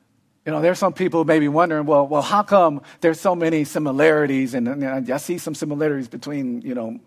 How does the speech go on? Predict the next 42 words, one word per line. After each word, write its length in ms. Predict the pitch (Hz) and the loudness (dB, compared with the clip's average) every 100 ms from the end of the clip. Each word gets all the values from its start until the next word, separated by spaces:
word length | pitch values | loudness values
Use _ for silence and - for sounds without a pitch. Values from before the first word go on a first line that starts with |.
| _ | _
monkeys 440 | 147 151 147 135 | -6 -4 -4 -4
or 140 | 120 123 | -4 -2
apes 300 | 139 131 - | -2 -4 -8
and, 200 | 120 117 | -10 -8
and 200 | 117 117 | -8 -4
humans 320 | 160 151 120 | -4 -4 -6
and 80 | 113 | -8
so 180 | 131 117 | -6 -8
forth. 300 | - 110 - - - - _ - | -6 -8 -8 -20 -20 -20 _ -6
You 140 | 143 | -4
know, 100 | 127 | -2
why 280 | 131 165 160 | 2 2 2
is 120 | 139 | 0
that? 300 | 120 95 - _ _ _ - _ | -4 -4 -10 _ _ _ -20 _
Well, 100 | 156 | 0
let 100 | 151 | 2
me 140 | 160 | 4
ask 240 | 139 135 143 | 2 2 -2
you 80 | |
this. 420 | 131 165 110 - - _ _ _ _ - | 0 2 0 -6 -20 _ _ _ _ -2
Look, 160 | 160 | 0
look 160 | 151 160 | 2 0
at 100 | 160 | 2
these 160 | 160 147 | 0 0
pictures. 600 | 180 165 135 107 - - _ _ _ _ _ _ _ _ _ _ _ _ _ _ _ _ _ - | -4 -4 -6 -10 -12 -20 _ _ _ _ _ _ _ _ _ _ _ _ _ _ _ _ _ -20
You 100 | - | -18
can, 260 | 123 117 - | -12 -10 -6
I 60 | 151 | -2
mean, 440 | 151 135 127 - _ _ - | 0 -2 -4 -10 _ _ -6
can 140 | 156 | -4
you 80 | 156 | -4
tell 320 | - 190 170 | 2 4 6
that 160 | 156 147 | 2 0
these 360 | 156 151 139 | 0 0 -4
paintings 600 | - - 165 147 113 113 - | -12 -6 -4 -2 -4 -10 -12
were 240 | 123 104 - _ _ _ _ | -10 -10 -12 _ _ _ _
pretty 200 | - 165 | -4 0
much 200 | 156 147 | 2 0
from 140 | - 147 | -2 -6
the 80 | 131 | -4
same 300 | 170 156 127 | -2 -2 -2
person? 500 | 160 160 - 101 | -2 -4 -4 -14